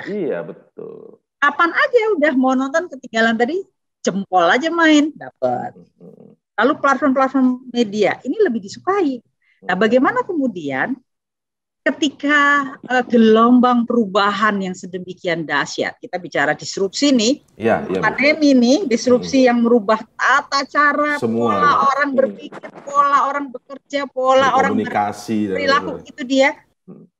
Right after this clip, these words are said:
Speaker 2: Jangan sampai kemudian perubahan-perubahan ini, eh, tidak terbendung dan membuat kita melupakan jati diri.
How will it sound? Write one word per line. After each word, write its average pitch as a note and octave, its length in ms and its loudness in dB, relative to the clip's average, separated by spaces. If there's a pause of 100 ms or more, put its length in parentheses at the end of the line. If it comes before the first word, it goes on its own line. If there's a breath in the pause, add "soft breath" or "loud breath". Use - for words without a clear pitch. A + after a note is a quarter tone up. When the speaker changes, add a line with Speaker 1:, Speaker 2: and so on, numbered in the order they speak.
(280)
Speaker 2:
Jangan B3 400 2
sampai B3 480 -2
kemudian A#3 560 -6
perubahan-perubahan F#3+ 1040 -4
ini, F#3+ 320 -4 (640)
eh, G#3 480 2 (320)
tidak B3+ 320 2
terbendung G#3 800 0
dan A#3 160 4
membuat G#3+ 560 0
kita A3+ 240 -6
melupakan F#3 480 -12
jati - 320 -20
diri. - 160 -20